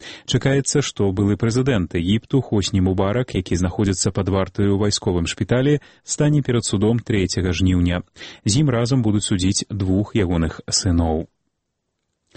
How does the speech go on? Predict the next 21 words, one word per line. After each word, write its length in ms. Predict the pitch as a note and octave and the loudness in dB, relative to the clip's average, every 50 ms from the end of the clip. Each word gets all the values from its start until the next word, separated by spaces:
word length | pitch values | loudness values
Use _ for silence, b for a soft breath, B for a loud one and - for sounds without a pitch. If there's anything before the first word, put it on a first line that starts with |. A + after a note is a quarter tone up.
| B B B B B B B B B B - | B B B B B B B B B B 2
У 80 | D3+ | 2
Лібіі 400 | E3 F3+ F#3 C3+ B2 A2 G2 F#2 | 4 4 4 2 2 2 2 0
пра 240 | - - G#2 G2+ G2 | 0 -2 -4 -4 -2
пераход 480 | - - A2 G#2+ G#2 - C3+ C3+ - - C3+ | -2 -2 -2 -2 -2 0 0 0 0 0 0
на 140 | C3 B2 A#2+ A#2 | 0 0 0 0
бок 240 | A#2 C3 C3 - _ - | 0 -2 -2 -2 _ -2
паўстанцаў 640 | C3+ B2 - - - D3+ C#3 A#2 - - F#2+ F2 D#2+ | -2 -2 -2 -2 0 0 0 0 0 0 -2 0 0
заявілі 560 | F2+ F2+ F2+ F#2+ G#2+ A#2+ B2+ C3 B2+ - - | 0 0 2 2 2 2 2 2 2 0 -2
сямнаццаць 560 | - - C3+ B2 B2 B2+ B2 - - - - | -2 0 2 2 4 2 2 0 -2 -2 0
вядомых 380 | A#2 A2 A2+ A#2 A#2 A2+ - - | 0 2 2 2 2 0 0 0
футбалістаў 640 | A#2+ A2 G#2 A2+ A2 A#2+ A#2 - - C3+ B2+ B2+ B2 | -2 0 0 0 0 0 0 0 0 0 0 0 0
і 20 | |
трэнераў. 540 | - D3+ D3 C3 A2 F#2+ E2 E2+ D#2+ D#2 - | 0 0 0 2 2 2 2 0 0 -2 -2
Сярод 240 | - - F#2+ F#2 F2+ | -2 0 0 0 2
іх 220 | G2 A2+ B2 - - | 0 0 -2 0 -2
папулярны 540 | C3 - - A#2+ A#2+ A#2 A2 A2+ A#2+ A#2+ A#2 | -2 0 2 2 2 2 2 2 0 2 2
брамнік 460 | C3+ D3 D3 B2+ G#2 F#2 F2 E2+ E2+ | 0 0 0 0 0 0 0 0 -2
зборнай 340 | E2+ F2 F#2+ F2+ F2 F#2 F#2 | 0 0 0 0 2 2 2
Лібіі 400 | G2 A2+ B2 B2 C3 C3 C3 B2+ | 2 2 2 2 2 2 2 2
Джума 480 | A2+ G#2+ A2+ A#2+ A#2+ A#2+ A#2+ A#2+ A#2+ A2+ | 0 0 2 2 2 2 2 2 0 -2
Ктат 540 | - - - - D#3 C3 G#2 - - - | -4 -10 -4 -2 0 0 0 -2 -6 -16